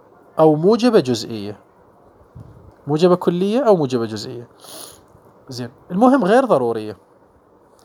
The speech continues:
يقول: "وكان باء على كل ما هو جيم غير ضروري، أو المفروض من جيم غير ضروري". يعني قصده موجبة جزئية، المفروض من جيم، مو كل جيم، المفروض من جيم، يعني جزء من جيم، يعني قصده موجبة جزئية.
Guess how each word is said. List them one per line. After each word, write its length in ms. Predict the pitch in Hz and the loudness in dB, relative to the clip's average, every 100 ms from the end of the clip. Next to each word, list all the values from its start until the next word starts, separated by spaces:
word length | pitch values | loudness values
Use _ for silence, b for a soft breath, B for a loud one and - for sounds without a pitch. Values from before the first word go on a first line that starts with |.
| B B B | B B B
يقول: 380 | 131 - 170 226 - _ b b _ _ _ _ _ | -8 2 4 4 0 _ b b _ _ _ _ _
"وكان 420 | 135 - 175 170 127 | -8 -2 2 2 2
باء 180 | 156 | 2
على 220 | 135 135 123 | 4 2 -2
كل 140 | 170 | -4
ما 180 | 143 131 | -4 -2
هو 180 | 143 135 | -2 -4
جيم 200 | 135 131 | -4 -4
غير 180 | 143 | -4
ضروري، 420 | 127 131 147 180 208 b b - | 0 0 0 -2 -6 b b 2
أو 340 | 233 269 247 - | 4 4 2 -2
المفروض 720 | 190 180 165 - 202 240 190 | -4 -2 -6 -8 -6 -6 -6
من 240 | 170 175 156 | -6 -8 -8
جيم 320 | 139 202 233 | -8 -8 -4
غير 280 | 170 190 220 | 2 2 4
ضروري". 500 | 156 127 117 117 117 _ _ _ | 2 2 0 -4 -8 _ _ _
يعني 180 | 139 135 | -6 -6
قصده 400 | - 147 156 202 | -4 -6 -2 -2
موجبة 400 | 156 170 175 151 | -2 -2 0 -2
جزئية، 400 | 127 120 120 117 | -2 -6 -6 -4
المفروض 520 | 147 151 151 - 269 151 | -4 -4 -4 2 2 2
من 160 | 135 | -4
جيم، 240 | 113 117 127 | -4 -6 -2
مو 100 | 202 | 0
كل 160 | - | 0
جيم، 280 | 143 117 107 - _ _ 123 | -2 -6 -10 -12 _ _ -10
المفروض 400 | 127 - 208 196 | -8 2 2 2
من 120 | 135 | -4
جيم، 200 | 117 117 | -6 -6
يعني 180 | 123 131 | -6 -4
جزء 260 | 196 208 | -2 0
من 160 | 147 123 | -2 -6
جيم، 220 | 110 104 - B B B B 131 | -8 -14 -18 B B B B -6
يعني 120 | 123 | -2
قصده 260 | 156 143 | 0 0
موجبة 300 | 139 180 208 | 0 0 -2
جزئية. 460 | 156 117 92 107 95 | -2 -4 -10 -12 -14